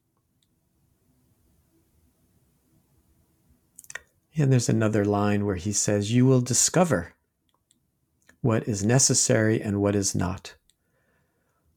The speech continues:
what parts to correct and what parts to emphasize more." Again, this is from Shunryu Suzuki, Not Always So, talking about why we meditate, why we practice.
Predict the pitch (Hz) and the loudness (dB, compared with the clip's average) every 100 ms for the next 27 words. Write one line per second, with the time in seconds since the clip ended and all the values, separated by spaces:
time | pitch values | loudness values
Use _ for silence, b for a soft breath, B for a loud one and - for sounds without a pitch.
0 | - 127 - - 120 107 - - - _ | -2 -2 -2 -2 -2 -2 -4 -6 -8 _
1 | - - 113 107 - 113 123 131 - - | -8 -2 -2 -4 -4 2 2 0 -6 -14
2 | 330 113 98 101 - - 101 - - - | -4 -2 0 -2 -6 -8 -6 -6 -6 -8
3 | - - 113 98 - 117 - 107 - 92 | -10 -6 -2 -2 -4 -6 -4 -4 -2 -2
4 | 92 98 - 104 92 90 107 98 101 - | -4 -6 -4 -2 -4 -6 -4 -2 -2 -2
5 | 98 - - 87 90 - _ _ - B | -2 -4 -4 -4 -4 -10 _ _ -20 B
6 | B B B B _ - - 117 104 101 | B B B B _ -8 -2 0 2 0
7 | - 98 101 101 104 95 117 127 - 120 | -2 -2 -2 -2 -4 -4 -8 -10 -6 -2
8 | 104 98 98 98 - 127 110 - 214 - | 0 2 0 0 0 0 0 0 0 0
9 | 147 98 143 180 - B B B B B | -2 0 -2 -2 -6 B B B B B
10 | B - 123 131 127 117 101 98 - 92 | B 0 4 4 4 2 0 -2 -4 -4
11 | 92 - 117 120 113 107 - 85 - 170 | -4 -2 0 2 0 -4 -6 -8 -8 -10
12 | - - | -10 -12